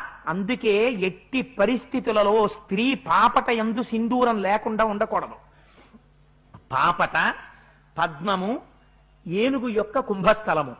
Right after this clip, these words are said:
ఇవి లక్ష్మీ స్థానాలు ఈ ఐదు. వీటిని ఎప్పుడూ అగౌరవపరచకూడదు.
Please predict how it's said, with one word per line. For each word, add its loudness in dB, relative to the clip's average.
ఇవి -2
లక్ష్మీ -6
స్థానాలు -8
ఈ -8
ఐదు. -8
వీటిని -12
ఎప్పుడూ -4
అగౌరవపరచకూడదు. -6